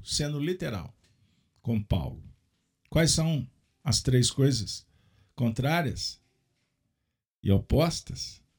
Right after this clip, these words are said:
Olha que interessante, é a expressão usada. Se nós falamos de justiça, amor e ciência, é o inverso. A ignorância,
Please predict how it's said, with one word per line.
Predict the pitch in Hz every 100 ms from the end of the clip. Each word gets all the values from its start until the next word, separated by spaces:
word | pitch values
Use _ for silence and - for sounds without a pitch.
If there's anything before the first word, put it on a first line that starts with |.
| _ _ _
Olha | 110 165 190
que |
interessante, | 147 135 139 101 - 139 165 - -
é | 113
a |
expressão | 175 - 302 269 185 233
usada. | 254 175 185 190 - _ _ _ _ _ _ _ _ _ _ _ _ _ _ _ _ -
Se | - 170
nós | 180 190
falamos | 202 160 127 113
de | 107
justiça, | 117 131 - - 160 147
amor | 123 110 117
e |
ciência, | 131 196 165 175 220 285 247 - _ _ _ _ _ _ -
é | 175
o |
inverso. | 196 202 156 135 - - - _ _ _ _ _ _ _ _ _ _ _ _ _ _ _
A | -
ignorância, | 113 120 127 170 233 - 247